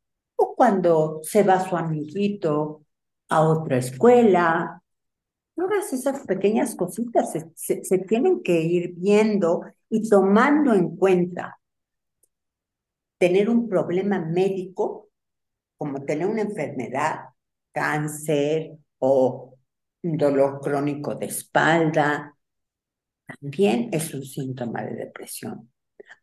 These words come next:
Algunos medicamentos, esto es bien importante, que muchas veces no nos damos cuenta que algunos medicamentos nos pueden estar causando depresión.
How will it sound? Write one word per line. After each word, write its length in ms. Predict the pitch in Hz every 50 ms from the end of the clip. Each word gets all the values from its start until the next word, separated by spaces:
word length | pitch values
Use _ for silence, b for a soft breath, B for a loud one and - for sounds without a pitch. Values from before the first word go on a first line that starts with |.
| -
Algunos 600 | - 156 156 - - 208 233 269 311 302 294 - -
medicamentos, 1000 | 160 139 127 143 - - 127 131 131 131 135 131 131 131 165 - - - - _
esto 280 | 196 196 - - -
es 120 | 202 202 -
bien 240 | 220 226 233 226 220
importante, 800 | 214 208 208 - 131 127 - - 143 123 - - - _ _ _ _ _ _ _ _ _ _ _ _ _ _ _ _ _ _ _ _ _ _ _ _ _ _ _ _ _
que 80 | - 170
muchas 380 | 180 196 214 208 214 247 233 190
veces 320 | 180 196 196 - 214 196
no 240 | 196 180 185 190 190
nos 260 | 196 196 202 202 202
damos 380 | - 180 175 175 170 175 175 -
cuenta 460 | - - 175 160 147 - - 151 - -
que 120 | - 160
algunos 640 | 147 151 160 156 - 208 254 277 320 330 - -
medicamentos 800 | 185 165 160 151 - - - 139 151 175 185 202 202 240 233 - -
nos 260 | 170 170 170 - - -
pueden 380 | - 240 233 226 226 220 202
estar 380 | 165 156 - - - 175 175 -
causando 540 | - 185 151 151 - 190 170 170 175 170 165
depresión. 600 | 156 - - - 113 127 - 139 135 131 127 -